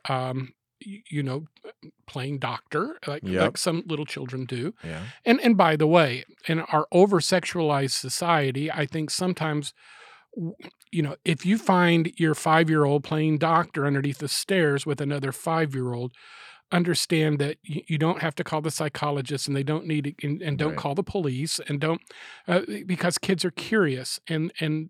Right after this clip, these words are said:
Speaker 1: they're, they're wondering and they're exploring. You would only take that next step if it shows that unhealthy,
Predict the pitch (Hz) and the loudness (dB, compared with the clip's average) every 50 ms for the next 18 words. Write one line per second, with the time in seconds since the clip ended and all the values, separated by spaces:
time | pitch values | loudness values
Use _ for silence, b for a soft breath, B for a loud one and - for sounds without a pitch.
0 | _ _ 156 151 147 151 147 - - _ _ _ _ - 160 143 139 147 - - | _ _ -4 -2 -2 -2 -4 -6 -10 _ _ _ _ -6 -4 -4 -4 -6 -10 -14
1 | _ b b b b b b b _ 156 151 151 160 190 202 190 151 151 139 135 | _ b b b b b b b _ -12 -2 2 4 6 6 6 4 4 2 2
2 | 131 135 131 131 131 127 139 143 - - 196 208 202 147 123 - B B B B | 0 0 -2 -2 -2 -4 -6 -6 -6 -2 0 2 2 0 -2 -6 B B B B
3 | B B B 190 175 170 180 - - 202 214 254 254 214 175 - - 196 190 - | B B B 0 4 4 4 4 6 6 6 8 8 6 4 2 0 -2 -2 -2
4 | 185 180 156 151 156 151 - - - 220 208 - 180 - - 170 160 - - 190 | -2 -2 -2 -2 -4 -6 -4 -2 -2 -2 -2 -2 -4 -6 -6 -8 -8 -6 -4 -2
5 | 175 160 139 175 - - 170 160 147 - - - - 202 214 233 - - - 156 | -2 -2 -4 -6 -8 -6 -4 -4 -4 -6 -8 -6 -2 0 0 0 0 -2 -4 -6
6 | 139 143 | -6 -6